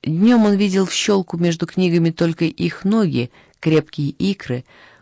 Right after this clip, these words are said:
у Батисты уже покрытые светлым пушком и испещрённые царапинами. Фентифлюшка мощным прыжком доставила его на ночной столик в детской,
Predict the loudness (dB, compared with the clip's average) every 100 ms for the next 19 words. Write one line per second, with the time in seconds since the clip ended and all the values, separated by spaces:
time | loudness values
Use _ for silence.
0 | _ -8 -2 0 -2 -4 -4 -2 -4 -2
1 | -4 -2 -2 0 0 0 0 -2 -6 -6
2 | -2 -2 -2 -4 -4 -6 -6 -2 0 2
3 | 0 0 0 0 -2 -4 -6 -6 -10 _
4 | _ _ _ _ _ -4 -2 -2 -4 -2
5 | -2 -2 0 2 2 0 -2 -2 -2 -2
6 | -2 0 2 0 0 -2 0 0 0 -2
7 | -4 -6 -20 _ -2 2 2 0 0 0
8 | 0 -2 -2 -2 -4 -2 2 2 0 -8
9 | -10